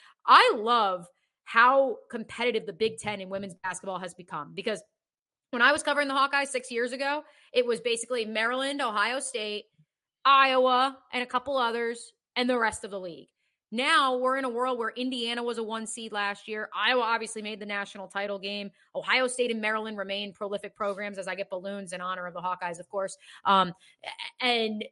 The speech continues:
now you've got teams like Michigan State, Purdue. Um, Rutgers, unfortunately, has kind of fallen off a cliff, but that's a story for another time.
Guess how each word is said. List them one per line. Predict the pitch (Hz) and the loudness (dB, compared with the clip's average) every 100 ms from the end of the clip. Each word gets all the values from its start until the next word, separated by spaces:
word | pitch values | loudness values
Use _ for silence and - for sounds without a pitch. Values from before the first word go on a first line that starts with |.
| 220 | -4
now | 226 233 294 | 6 8 8
you've | 277 | 4
got | - 233 | 2 0
teams | - 247 220 | 0 -4 -2
like | 202 | -2
Michigan | 208 202 175 165 | -2 -6 -8 -8
State, | - - 254 240 240 226 - | -6 4 8 8 6 0 -6
Purdue. | - 190 160 226 240 240 240 240 226 _ _ - | -10 -10 -4 2 4 4 2 -2 -6 _ _ -6
Um, | 190 180 175 185 | -2 -2 -4 -10
Rutgers, | 220 226 226 220 196 | 0 0 2 -2 -4
unfortunately, | 190 208 185 180 | -2 -4 -4 -6
has | 165 | -8
kind | 175 | -8
of | 160 | -8
fallen | - 175 170 | -8 -6 -6
off | 160 | -10
a | |
cliff, | - 175 165 | -10 -10 -8
but | - | -10
that's | - 165 | -12 -12
a | |
story | - 185 170 | -8 -6 -6
for | 170 | -8
another | 170 170 | -8 -8
time. | - 185 180 | -6 -6 -6